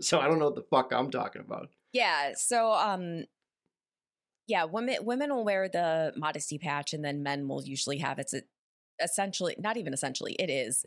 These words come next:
Speaker 2: a, like, sock with a shoestring around it, and you just, like, put your stuff in it and then tie it. Um, but it's also a sanitary thing. It gives,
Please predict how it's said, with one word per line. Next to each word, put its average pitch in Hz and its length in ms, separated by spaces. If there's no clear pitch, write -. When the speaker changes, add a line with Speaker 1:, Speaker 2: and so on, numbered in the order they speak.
Speaker 2:
a, 143 300
like, - 160
sock 165 400
with 156 120
a 139 60
shoestring 143 560
around - 240
it, - 120
and 147 160
you 147 100
just, - 180
like, - 120
put - 140
your 139 60
stuff 170 320
in 139 100
it - 140
and 139 100
then 127 240
tie 143 160
it. 147 160
Um, 160 360
but 190 100
it's 190 100
also 180 320
a 156 40
sanitary 135 640
thing. 127 260
It - 140
gives, 131 440